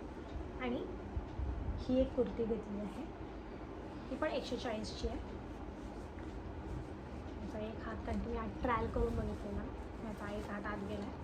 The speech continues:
ही पण एकशे चाळीसची आहे कुर्ती. ठीक आहे, आणि काय नाही घेतलं. आणि हे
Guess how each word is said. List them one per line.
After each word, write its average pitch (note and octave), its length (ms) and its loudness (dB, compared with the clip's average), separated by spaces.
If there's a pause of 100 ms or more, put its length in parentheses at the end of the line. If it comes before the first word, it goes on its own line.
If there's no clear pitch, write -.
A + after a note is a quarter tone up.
(1500)
ही B3 60 4
पण B3+ 160 2
एकशे A#3+ 240 2
चाळीसची A#3 500 2
आहे C#4+ 80 2 (1600)
कुर्ती. A#3 420 2 (2000)
ठीक D4 160 2
आहे, F4 80 8 (500)
आणि C#4 180 2
काय E4 180 2
नाही F4+ 140 4
घेतलं. C#4 300 2
आणि B3 260 4
हे C4 220 2